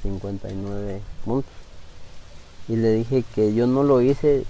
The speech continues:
por maldad, sino para que el niño aprendiera de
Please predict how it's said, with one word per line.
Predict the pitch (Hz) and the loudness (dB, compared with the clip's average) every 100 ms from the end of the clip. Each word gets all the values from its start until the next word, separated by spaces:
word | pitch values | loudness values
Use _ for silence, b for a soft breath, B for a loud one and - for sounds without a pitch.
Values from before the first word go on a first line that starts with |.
| - | -2
por | 101 101 | 0 0
maldad, | 104 101 98 98 117 175 - - - - - - - - - - | 0 -2 -2 0 2 2 0 -4 -8 -12 -10 -10 -10 -10 -10 -2
sino | 120 117 104 - - - - - - - | 2 2 0 -6 -12 -16 -16 -18 -4 2
para | 110 110 | 4 2
que | - 110 | 2 0
el | 110 | 2
niño | 110 131 147 | 2 2 0
aprendiera | 139 117 107 104 113 139 147 | -2 -4 -4 -2 -2 0 0
de | 123 | -2